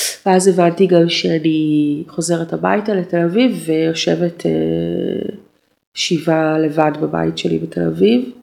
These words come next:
ואז גם מתישהו ראיתי סרט, וראו שם בתים בעיירות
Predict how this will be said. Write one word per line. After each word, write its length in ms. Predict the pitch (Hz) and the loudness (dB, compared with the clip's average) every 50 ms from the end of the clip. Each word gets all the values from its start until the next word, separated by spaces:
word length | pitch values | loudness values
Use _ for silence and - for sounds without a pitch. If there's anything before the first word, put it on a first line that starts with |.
| _ _ _ _ _ _ _ _ _ _ _ _ _ _ _ _ _ _ - | _ _ _ _ _ _ _ _ _ _ _ _ _ _ _ _ _ _ -10
ואז 400 | 170 170 - - 196 190 185 190 | -8 -6 -4 -2 -4 -2 -4 -4
גם 100 | 196 190 | -4 -4
מתישהו 400 | 175 185 185 185 180 - 214 180 | -2 -2 -2 -2 -2 -2 -2 0
ראיתי 240 | 160 165 170 - 175 | 0 0 -2 -2 -4
סרט, 720 | - - - 220 233 240 220 208 208 208 208 208 - - - - _ _ _ _ 185 175 160 | -4 -2 0 0 0 2 2 0 0 -2 -4 -8 -14 -20 -20 -20 _ _ _ _ -6 -2 0
וראו 340 | 185 180 170 - - 214 214 | 2 2 4 4 2 2 2
שם 240 | - 247 208 180 | 2 2 0 2
בתים 580 | 151 170 - - - 240 226 226 220 220 - - | -2 -4 -4 0 2 2 2 2 0 -2 -4 -6
בעיירות 1120 | - 151 147 160 180 170 165 165 - - - - 170 170 170 165 175 202 196 185 196 - | -8 -6 -2 0 2 4 4 2 0 -2 0 2 2 2 2 2 2 2 0 0 -2 -6